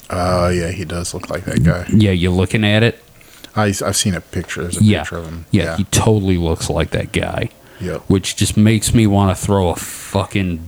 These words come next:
Speaker 2: brick at him. I'm just gonna say it.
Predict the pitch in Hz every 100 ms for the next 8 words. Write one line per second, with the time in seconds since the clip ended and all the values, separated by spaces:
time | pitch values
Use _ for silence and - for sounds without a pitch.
0 | - 80 80 82 - 76 - - - -
1 | - _ _ - - - - - - -
2 | - - - - - - - - - -
3 | 87 85 82 - 87 80 - 76 76